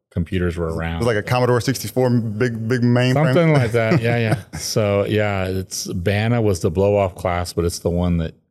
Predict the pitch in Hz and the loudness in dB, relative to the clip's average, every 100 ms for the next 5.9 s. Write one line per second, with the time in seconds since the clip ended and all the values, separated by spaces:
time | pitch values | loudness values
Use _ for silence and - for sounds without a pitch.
0 | _ - 95 90 90 - 80 87 85 90 | _ -4 -2 -2 -4 -4 -4 -2 -4 -6
1 | 85 85 - - _ _ - - 107 92 | -6 -6 -8 -12 _ _ -20 -8 -4 -2
2 | 92 87 85 - 90 87 87 90 85 82 | -4 -4 -6 -4 -6 -6 -6 -6 -6 -6
3 | - 92 92 87 - 85 90 90 - 87 | -6 -2 -2 -2 -6 -8 -6 -6 -6 -10
4 | 82 101 90 87 82 80 - - - - | -8 -10 -8 -8 -8 -12 -14 -18 -20 -20
5 | _ _ - 110 98 - 120 101 87 | _ _ -6 -4 -4 -2 -2 -2 -4